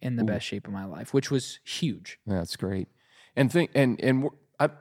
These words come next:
Speaker 2: we're gonna come back to this, but we're gonna talk about that. I wanna go back to that. I wanna,
Speaker 1: Okay.
Speaker 2: I wanna talk about, um, watches and, uh, com-, bike computers and things that gauge, uh, for those that you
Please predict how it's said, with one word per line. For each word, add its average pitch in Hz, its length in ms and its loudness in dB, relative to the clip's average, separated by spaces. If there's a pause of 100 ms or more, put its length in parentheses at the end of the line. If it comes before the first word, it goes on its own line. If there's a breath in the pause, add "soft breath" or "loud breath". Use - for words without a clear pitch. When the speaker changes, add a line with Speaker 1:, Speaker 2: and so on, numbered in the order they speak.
(240)
Speaker 2:
we're 196 180 4
gonna 247 160 4
come 123 200 0
back 127 300 2
to 113 80 -2
this, 92 240 -6
but 101 120 -8
we're 156 160 -4
gonna 165 180 -2
talk 120 340 -2
about 95 300 -8
that. - 300 -8 (400)
I - 80 0
wanna 214 140 0
go 104 100 0
back 107 280 -2
to - 80 -10
that. 90 120 -4
I 76 40 -2
wanna, 165 240 0
Speaker 1:
Okay. 262 120 -4 (260 soft breath)
Speaker 2:
I 131 60 2
wanna 180 200 2
talk 135 360 2
about, 98 640 -2 (100)
um, 95 640 -2
watches 120 840 2 (500 soft breath)
and, 95 800 2
uh, 92 300 2
com-, 101 400 0
bike 107 300 2
computers 143 680 6
and 98 280 0
things 110 320 4
that 90 200 0
gauge, 101 500 2 (340 soft breath)
uh, 90 180 2
for 110 180 0
those 104 300 6
that 95 280 2
you 110 400 4